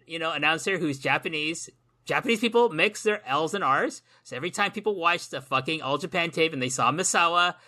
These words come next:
hit the rolling elbow, they thought it's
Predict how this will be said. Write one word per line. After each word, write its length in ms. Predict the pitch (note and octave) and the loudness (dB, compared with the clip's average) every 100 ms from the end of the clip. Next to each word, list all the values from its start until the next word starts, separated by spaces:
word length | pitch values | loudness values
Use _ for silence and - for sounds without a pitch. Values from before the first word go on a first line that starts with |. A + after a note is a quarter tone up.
| - _ | -20 _
hit 160 | D#3 | -8
the 100 | D#3 | -6
rolling 500 | B2 G#2+ D#3+ G#3 A3+ | -6 2 4 4 4
elbow, 340 | F#3 E3+ E3+ E3+ | 2 2 2 0
they 260 | E3 D3+ | 0 -2
thought 440 | C3+ - D3 D3 D3+ - | -2 -2 0 0 -2 -10
it's 320 | C#3 B2+ | -10 -8